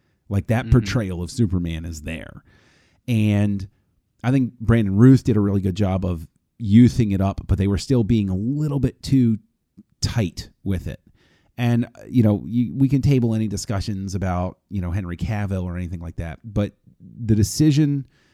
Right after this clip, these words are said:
Speaker 1: like, this is how, for me, this is how you update Superman. He's still Superman. He's still the Superman I know and love, but he's a little bit younger, and so that is enough to refresh the character a bit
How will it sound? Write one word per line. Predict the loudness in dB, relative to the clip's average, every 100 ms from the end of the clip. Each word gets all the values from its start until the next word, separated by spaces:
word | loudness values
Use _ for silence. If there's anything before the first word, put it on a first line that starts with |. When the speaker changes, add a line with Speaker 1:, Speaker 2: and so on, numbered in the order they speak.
| _ _ _ _ _ _
Speaker 1:
like, | 0 0 2
this | 2 2
is | 2 4 2
how, | 2 2 2 2 0 -8
for | 0 2
me, | 4 2
this | 0 -2
is | -2
how | -2 2
you | 4 4
update | 2 0 -2 0
Superman. | 0 0 -4 -2
He's | -2 0
still | 0 0
Superman. | 0 0 2 2 0 -4
He's | -6 -2
still | 0
the | 0
Superman | 0 0 0 -2 -2
I | -2
know | -4 -4 -2
and | -2
love, | -4 -6 -6 -10 _ _ _ -16
but | -2 0 0
he's | 0 2 4
a | 4
little | 4 4
bit | 2
younger, | 0 2 4 4 4 2 0 -4 -6 _ _ _ _ _
and | 2 2
so | 4 4 4 4 4
that | 4 4 2
is | 2 4
enough | 4 4 2
to | 2
refresh | 0 0 0 -2 -4
the | -6
character | 0 0 0 -2 -4
a | -2
bit | -2 -2